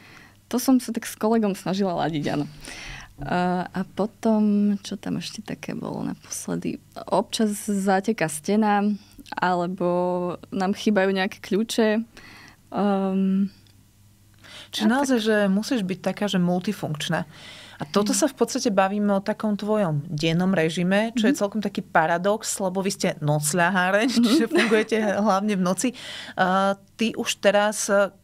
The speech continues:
Speaker 2: keďže sa pos-, posunula na tú zástupkyňu vedúcej, robievaš ešte nočné?
Speaker 1: E, nočné už nie,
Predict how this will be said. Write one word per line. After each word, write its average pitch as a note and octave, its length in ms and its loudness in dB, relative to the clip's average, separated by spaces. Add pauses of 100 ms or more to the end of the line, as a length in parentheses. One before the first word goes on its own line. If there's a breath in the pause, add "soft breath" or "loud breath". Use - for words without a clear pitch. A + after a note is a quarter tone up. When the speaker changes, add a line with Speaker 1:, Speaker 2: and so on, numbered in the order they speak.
(280)
Speaker 2:
keďže F#3+ 240 -6
sa - 140 -4
pos-, - 420 -8 (260)
posunula F#3+ 600 2
na F3+ 80 0
tú F3+ 100 -4
zástupkyňu F#3 640 -2
vedúcej, G3 640 0
robievaš G#3+ 540 0
ešte - 100 -8
nočné? F#3+ 380 -4 (800 loud breath)
Speaker 1:
E, G3+ 240 2
nočné C#4+ 400 2
už G#3 160 2
nie, G3+ 480 2